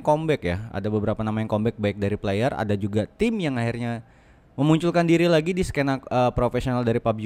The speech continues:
Mobile, yaitu ada Morp ya. Karena Morp bisa dibilang juga lama tidak terlihat ya, lama tidak terlihat.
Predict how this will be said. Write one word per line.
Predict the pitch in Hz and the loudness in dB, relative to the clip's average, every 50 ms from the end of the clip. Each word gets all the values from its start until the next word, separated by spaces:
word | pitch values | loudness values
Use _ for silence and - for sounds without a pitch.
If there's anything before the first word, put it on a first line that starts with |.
| 110 113 | -2 -2
Mobile, | 107 104 113 139 160 185 185 110 | -2 0 0 0 0 0 0 -2
yaitu | 98 101 - 120 | -2 0 -2 -4
ada | 110 107 104 101 | -2 -2 -4 -4
Morp | 95 101 139 208 - - | -2 -2 -2 -4 -2 -4
ya. | 104 127 151 - _ _ _ _ - - _ - _ _ _ | -4 -6 -6 -8 _ _ _ _ -20 -20 _ -20 _ _ _
Karena | - 170 240 | -2 0 2
Morp | 262 262 262 220 | 4 4 2 2
bisa | 180 147 - 175 | 0 0 0 0
dibilang | 156 151 156 180 214 220 | 0 0 0 0 -2 -2
juga | 170 139 120 110 107 104 104 - - - _ - _ _ _ - - - - - - - - - - - - - - - - _ _ _ _ - - - _ _ _ _ | -2 0 2 2 2 2 2 -2 -6 -16 _ -20 _ _ _ -20 -20 -20 -18 -12 -10 -10 -10 -10 -16 -20 -20 -20 -20 -20 -20 _ _ _ _ -20 -20 -20 _ _ _ _
lama | - 220 254 277 262 | 0 0 2 2 0
tidak | 285 226 247 | 0 -2 0
terlihat | 247 262 277 285 294 131 120 - | 0 0 -2 0 0 0 -2 -2
ya, | - 123 | -4 -6
lama | 139 151 139 131 135 135 | -4 -4 -4 -4 -4 -4
tidak | 135 135 131 127 117 | -4 -2 0 0 0
terlihat. | 120 123 127 110 98 104 | 0 -2 -2 -2 -2 -2